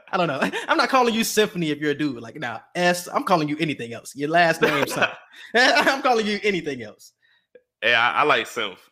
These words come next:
Speaker 1: Simp sound way better than Symphony. I mean,
Speaker 2: Yeah.
Speaker 1: Symphony a raw ass name. Don't get me wrong, but I ain't calling
Speaker 2: It's
Speaker 1: no grown
Speaker 2: smooth. It's
Speaker 1: ass man
Speaker 2: rare.
Speaker 1: Symphony.
Speaker 2: It's definitely rare. It's rare for sure.
Speaker 1: <laughs> Uh, but we, we come to find out that,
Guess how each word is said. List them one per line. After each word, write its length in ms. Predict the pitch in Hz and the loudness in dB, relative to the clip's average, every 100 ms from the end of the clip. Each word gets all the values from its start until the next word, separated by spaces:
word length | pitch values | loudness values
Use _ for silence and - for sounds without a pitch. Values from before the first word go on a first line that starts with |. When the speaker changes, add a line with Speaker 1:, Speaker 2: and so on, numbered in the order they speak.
| _ | _
Speaker 1:
Simp 280 | - 117 | -8 -8
sound 320 | 113 117 101 101 | -2 -2 0 -2
way 140 | 104 | -4
better 240 | 101 101 | -4 -4
than 100 | 95 | -6
Symphony. 600 | 95 98 - 156 160 160 | -10 -12 -12 -10 -4 -2
I 100 | 147 | 2
mean, 120 | 196 175 | 4 2
Speaker 2:
Yeah. 60 | |
Speaker 1:
Symphony 400 | - 285 427 226 | 4 2 2 4
a 100 | 202 | 4
raw 220 | 170 170 156 | 6 6 6
ass 240 | 151 143 | 4 2
name. 260 | 165 165 143 | 2 2 2
Don't 160 | 160 | 2
get 100 | 151 | 0
me 80 | 135 | -4
wrong, 240 | 127 127 | -4 -4
but 100 | 107 | -2
I 120 | 117 127 | -2 -2
ain't 100 | 117 | -2
calling 220 | 127 113 | -4 0
Speaker 2:
It's 180 | 285 - | 0 2
Speaker 1:
no 60 | 320 | 4
grown 120 | 427 | 4
Speaker 2:
smooth. 100 | 339 | 4
It's 100 | - | 2
Speaker 1:
ass 60 | 208 | 4
man 80 | 190 | 4
Speaker 2:
rare. 320 | 330 508 233 | 6 6 6
Speaker 1:
Symphony. 200 | 123 - | 2 2
Speaker 2:
It's 100 | 285 | 0
definitely 380 | 165 330 339 294 | 2 0 2 -2
rare. 400 | 220 233 214 127 | 2 4 2 0
It's 140 | 139 175 | -4 -2
rare 220 | 202 240 | 0 0
for 120 | 208 147 | 0 -6
sure. 320 | 170 120 107 | -6 -6 -10
Speaker 1:
<laughs> 60 | _ _ _ _ _ _ _ _ _ _ _ _ _ - - - | _ _ _ _ _ _ _ _ _ _ _ _ _ -20 -10 0
Uh, 240 | 139 135 | 4 4
but 160 | 123 147 | 4 4
we, 260 | 165 120 | 2 -2
we 160 | 104 151 | -4 -4
come 240 | 151 151 | 0 0
to 60 | 135 | 0
find 320 | 135 131 123 | 0 2 4
out 260 | 131 123 110 | 2 2 0
that, 180 | 120 | -2